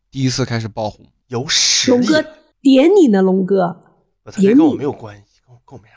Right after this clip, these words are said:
Speaker 2: 关系。
Speaker 3: 点你，
Speaker 2: 主要是自己作息不好。
Speaker 1: <laughs> 对，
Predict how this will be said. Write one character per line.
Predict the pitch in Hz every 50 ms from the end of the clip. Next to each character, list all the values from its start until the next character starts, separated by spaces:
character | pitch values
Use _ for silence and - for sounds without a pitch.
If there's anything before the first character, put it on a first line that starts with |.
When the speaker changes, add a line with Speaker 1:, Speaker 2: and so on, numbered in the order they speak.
| - _
Speaker 2:
关 |
系。 | 214 202 190 240
Speaker 3:
点 | 254 214
你， | 170 -
Speaker 2:
主 | - 196 196
要 | 202 226
是 | 226
自 | 190 180 202 185
己 | -
作 | _ - 233 220
息 | - - -
不 | 98 - -
好。 | - - - - - - _ - _ _ _ - _ _ _ _ - _ _
Speaker 1:
<laughs> | 139 131 135 196 285 - - 523 466 - _ _ 262 262 _ _ - _ _ _ - - _ _ _ 220 123 156 160 165 170 170 - - - _ _ _
对， | 113